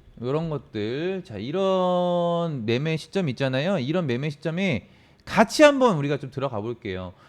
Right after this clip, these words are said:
뭐 이것뿐만이 아니라 실제로 뭐 오늘 수익이 좀 많이 났어요. 자, 오늘 종목이 천 종목이 넘게 하락이 나왔다라고 하는데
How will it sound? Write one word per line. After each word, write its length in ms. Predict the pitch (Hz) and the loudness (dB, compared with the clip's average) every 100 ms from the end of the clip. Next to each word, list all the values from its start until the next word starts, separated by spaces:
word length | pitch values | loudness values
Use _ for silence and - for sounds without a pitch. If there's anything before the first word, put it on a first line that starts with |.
| - | 0
뭐 80 | 190 | 2
이것뿐만이 640 | 180 247 285 294 302 311 | 4 2 -2 2 2 2
아니라 640 | 285 131 147 196 226 139 117 | 2 0 0 -2 -2 -2 -6
실제로 460 | 240 254 269 247 | -10 -6 -4 -2
뭐 280 | 208 170 135 | -2 -2 0
오늘 220 | 196 214 | 0 -2
수익이 320 | 190 269 262 226 | -4 -6 -8 -8
좀 140 | 202 | -6
많이 180 | 107 135 | -6 -8
났어요. 840 | 95 90 147 123 104 107 175 220 - _ _ _ - | -8 -10 -8 -6 -4 -4 -4 -6 -10 _ _ _ -18
자, 200 | - 50 50 | -10 -8 -4
오늘 560 | 143 180 175 131 107 - - - | -2 0 2 4 4 0 -14 0
종목이 420 | - 160 202 185 180 | 6 10 12 10 10
천 420 | - 262 277 269 | 10 10 6 6
종목이 440 | 262 254 240 208 | 6 8 6 6
넘게 400 | 170 131 156 156 | 6 6 4 0
하락이 360 | 175 208 208 185 | 2 8 10 12
나왔다라고 680 | 139 110 127 139 135 131 160 | 12 12 10 8 6 6 6
하는데 600 | 165 127 147 170 131 | 4 2 2 2 2